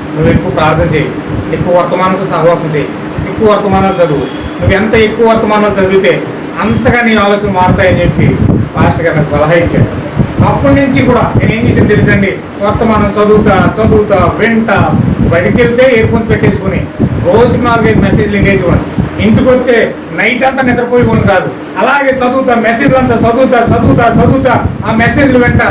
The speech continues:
అలాగే ఉండేవాడిని, అలాగే వెళ్తూ ఉండేవాడిని. ఒకానొక రోజు దేవుడు అలా చదువుతూ ఉండగా నేను ఒక రోజు బాగా పశ్చాత్తాపడ్డాను. నా మీద నాకే అసహ్యం వచ్చి నా తల గోడకేసి కొట్టుకున్నాను కూడా.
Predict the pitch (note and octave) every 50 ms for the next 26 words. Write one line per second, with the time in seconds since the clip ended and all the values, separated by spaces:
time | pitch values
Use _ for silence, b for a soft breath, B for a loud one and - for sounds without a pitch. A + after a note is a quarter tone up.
0 | - - - - - G3 A#3+ C4+ D4 D4+ D4+ D4 D4 D4 C4+ C4 B3+ B3+ A#3 A3+
1 | - D3+ - - - - - - G#3+ B3+ D4 D4+ D#4 D#4 D#4+ D#4 C#4+ C4+ - C4+
2 | C4+ C4 B3 B3 B3 A#3 A3+ - - - - - - - - - D#3+ F3+ F#3+ F#3+
3 | G#3 G3+ G3+ G3+ G3+ G3 F#3 F3 D#3+ F3 G#3 A#3+ B3+ B3+ - G#3+ - - - -
4 | - - C3 - - F3+ G3+ A#3+ C4 C4 C4 B3 A#3 A3+ A3 A3+ A3 G3+ G#3 G#3
5 | - A3 A3 G#3+ G#3 G3+ G3+ G3 F#3 - - - - - - - - - - -
6 | G3+ G3+ G3 F#3+ - - G3 G3+ G3 - F3 F#3+ G#3 A3 A3 G#3 F#3 F3+ - A3
7 | A3 - - - G#3+ G3+ G3 F#3 E3+ E3 - - - - D#3+ D#3+ F3 G3 G3+ G3+
8 | G3+ F3 E3 F#3+ G3+ G3 A3+ A3+ A3+ - G#3+ G3+ G3+ G3 G3 F#3+ - - - -
9 | D3+ D3+ - - D3+ D#3 E3+ F#3+ G#3 G#3 - - G3+ G3+ - - F3 F#3 G3 G#3+
10 | A#3+ A#3 B3+ - - A#3 G#3+ - G#3+ G#3+ G#3 G3+ F3+ F#3 - -